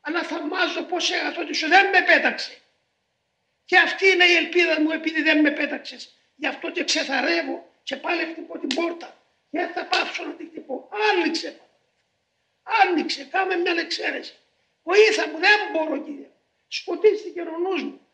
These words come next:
Τα πάντα εχμαλωτίστηκαν. Τα άφα ο διάολος και η αμαρτία. Δεν μου έμεινε τίποτε.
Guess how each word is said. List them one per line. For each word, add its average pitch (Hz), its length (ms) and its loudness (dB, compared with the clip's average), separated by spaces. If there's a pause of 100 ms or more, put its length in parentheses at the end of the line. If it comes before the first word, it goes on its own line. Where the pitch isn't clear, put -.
(140)
Τα 294 140 -6
πάντα 370 360 -4
εχμαλωτίστηκαν. - 840 -4 (240)
Τα 370 140 0
άφα - 200 -4
ο 330 260 -6
διάολος - 520 -4
και - 80 -16
η 58 40 -10
αμαρτία. - 500 -14 (260)
Δεν 359 200 -2
μου 349 60 -6
έμεινε 339 280 2
τίποτε. - 400 4